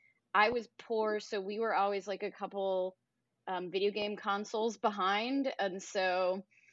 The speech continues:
I would go, I would mostly play Mortal Kombat when I went to my cousin Sean's house, 'cause they had everything. They had, like, every toy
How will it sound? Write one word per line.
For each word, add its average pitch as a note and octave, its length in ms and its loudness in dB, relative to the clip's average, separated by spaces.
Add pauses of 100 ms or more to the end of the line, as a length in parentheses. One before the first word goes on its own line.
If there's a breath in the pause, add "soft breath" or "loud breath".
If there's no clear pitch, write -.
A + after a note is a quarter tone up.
(380 soft breath)
I F#3 180 6
would F#3 320 -4
go, F#3+ 420 2
I G3 80 0
would G3 160 -4
mostly G#3+ 440 -4
play G#3 220 0
Mortal F#3+ 280 -2
Kombat F#3 640 2
when F#3 180 -4
I E3+ 120 0
went E3+ 240 -4
to G3+ 100 -12
my E3 180 -4 (100)
cousin F3 320 -6
Sean's E3 520 0
house, A#2 300 -4
'cause E3 240 -4
they F3+ 500 6 (280)
had F3 240 2
everything. - 680 -4
They E3+ 120 0
had, F#3+ 140 0
like, E3 240 2
every E3 340 0
toy D#3+ 560 0